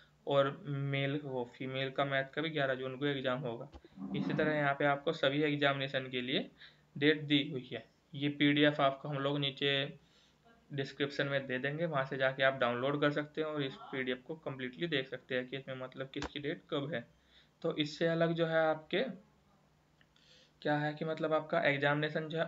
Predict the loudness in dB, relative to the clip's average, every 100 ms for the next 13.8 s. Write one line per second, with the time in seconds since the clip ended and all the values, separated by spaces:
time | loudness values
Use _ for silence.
0 | 0 0 4 4 4 0 2 2 2 4
1 | 6 4 2 -6 -4 -4 -4 -4 -4 -2
2 | -2 -2 -4 -2 -4 0 0 0 0 -2
3 | 0 -2 0 2 2 2 0 -2 -2 0
4 | 2 2 -4 -8 -8 -8 -20 -20 _ -4
5 | 0 0 0 0 0 0 -2 -2 2 4
6 | 4 2 2 0 0 2 2 2 2 2
7 | 2 0 0 -2 -4 -2 -2 0 2 0
8 | 0 -2 -2 -2 -2 0 0 0 -2 -2
9 | -4 -6 -10 _ _ _ -2 -2 -2 -6
10 | -2 -4 -2 -2 0 0 0 -2 -4 -4
11 | -4 -4 -2 -2 -4 -12 -8 -6 -2 -2
12 | 0 0 0 -2 -2 0 0 0 -4 -2
13 | 0 0 0 0 0 -4 0